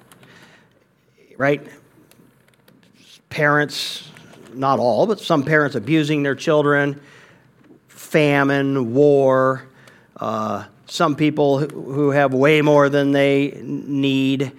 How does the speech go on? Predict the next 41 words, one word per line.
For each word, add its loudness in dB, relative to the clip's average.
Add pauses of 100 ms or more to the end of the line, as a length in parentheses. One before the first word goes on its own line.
(260)
and -4
they 0
ho-, -2
hoard -2
it, -2
and, -4
and -8
people -4
in -2
poverty, -2
and, -6 (440)
and -4
you've -4
got -6
drugs -2
and -4
alcohol. -4
We 0
live 4
in 6
a 6
broken 4
world. -2
I -2
don't -4
think -2
anybody 4
contests -8
that. -20 (2000)
And 4
we 6
all 6
want 4 (240)
to 2
escape 2
our 2
broken 0
world, 4
and, 4
and 0
so 4